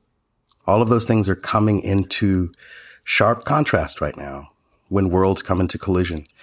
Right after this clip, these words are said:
when we have to realize that in order to be a citizen of the twenty-first century, we have to deal with difference and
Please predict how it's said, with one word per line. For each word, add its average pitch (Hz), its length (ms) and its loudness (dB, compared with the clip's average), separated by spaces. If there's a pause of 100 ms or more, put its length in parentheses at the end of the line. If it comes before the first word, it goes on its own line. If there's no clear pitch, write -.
(280)
when 95 120 2
we 95 100 2
have 95 180 2
to 98 120 -2
realize 85 800 0
that 82 180 -2 (460)
in 101 180 -4
order 98 280 2
to 95 140 -6
be 92 420 0 (500)
a 85 120 -10
citizen 101 500 0
of 82 120 -4
the - 80 -8
twenty-first 90 500 -2
century, 87 280 -4
we 87 120 -2
have 82 140 -6
to - 80 -8
deal 87 200 0
with 85 200 -8
difference 85 520 -4
and 69 200 -8